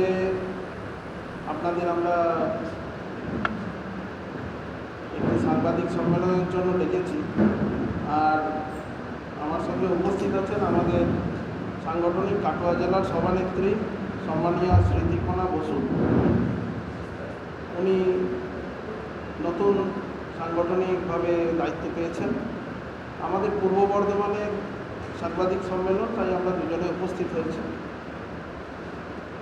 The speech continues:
বিষয় শুরু করি।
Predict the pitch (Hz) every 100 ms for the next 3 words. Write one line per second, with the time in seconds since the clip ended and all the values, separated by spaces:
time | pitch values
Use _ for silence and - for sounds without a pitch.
0 | - - - - - - - - - -
1 | - - - - - - - - 185 196
2 | 214 190 214 202 220